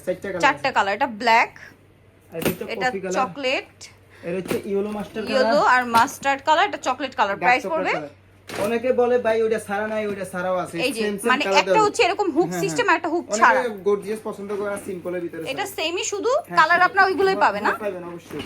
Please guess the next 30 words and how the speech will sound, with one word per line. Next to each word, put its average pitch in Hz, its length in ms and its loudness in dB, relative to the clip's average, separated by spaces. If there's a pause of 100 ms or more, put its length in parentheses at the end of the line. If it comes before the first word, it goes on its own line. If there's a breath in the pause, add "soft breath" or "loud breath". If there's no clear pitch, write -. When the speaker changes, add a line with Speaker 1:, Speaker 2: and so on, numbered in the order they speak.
Speaker 2:
দাম 294 160 4
কত 392 160 -6
ভাই 392 120 -2
এটা? 415 100 -4
Speaker 1:
সাতশো 403 160 -4
টাকা, - 160 -10
Speaker 2:
সাতশো 285 220 0
টাকা। 269 80 -4
Speaker 1:
পঞ্চাশ 226 160 -6
Speaker 2:
ভাই, 294 80 0
এই 285 100 -4
ছোট 359 220 -6
ব্যাগগুলো 294 340 -4
একটু - 140 -14
দেখাই 233 280 -2
নেন। 180 160 -12 (300 loud breath)
এই 302 120 -8
যেহেতু 359 360 -6
সামনে 330 400 -2
ছোট 311 160 -10
ব্যাগ 294 200 -8
Speaker 1:
হ্যাঁ, 311 120 -6
Speaker 2:
নিয়ে 294 100 -4
Speaker 1:
ছোট 240 100 0
Speaker 2:
আসছে, 247 120 0
এত 247 60 0
Speaker 1:
ব্যাগের 240 160 0
Speaker 2:
সুন্দর 180 160 -4
Speaker 1:
সাইজ। - 80 -6
Speaker 2:
সুন্দর। 262 240 -4